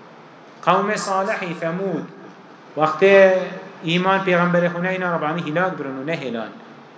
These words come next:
بر هند رب العالمین بشته: «فأهلكنا أشد منهم بطشا.» يعني ما هلاك برن او قومت بيشي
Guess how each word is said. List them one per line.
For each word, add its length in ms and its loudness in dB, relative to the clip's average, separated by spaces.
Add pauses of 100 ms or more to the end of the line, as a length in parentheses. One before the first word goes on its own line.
(200)
بر 100 0
هند 180 -2
رب 180 -2
العالمین 360 -2
بشته: 380 -4 (540)
«فأهلكنا 920 -2
أشد 360 -6
منهم 400 -6
بطشا.» 400 -10 (920)
يعني 200 0
ما 100 4
هلاك 340 0
برن 260 2
او 120 2
قومت 360 -2
بيشي 680 -2